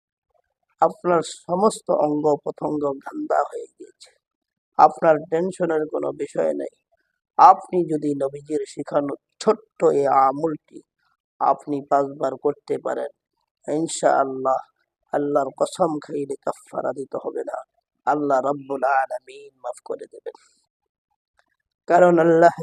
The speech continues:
তাআলার একটি নাম রয়েছে আল গফফার। এই গফফার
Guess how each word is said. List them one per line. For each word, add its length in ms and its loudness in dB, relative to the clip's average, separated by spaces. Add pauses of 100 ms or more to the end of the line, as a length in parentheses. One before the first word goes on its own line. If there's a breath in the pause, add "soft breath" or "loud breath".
(120)
তাআলার 520 8
একটি 280 -6
নাম 440 2
রয়েছে 360 -8
আল 100 -2
গফফার। 720 -4 (800)
এই 140 -2
গফফার 520 4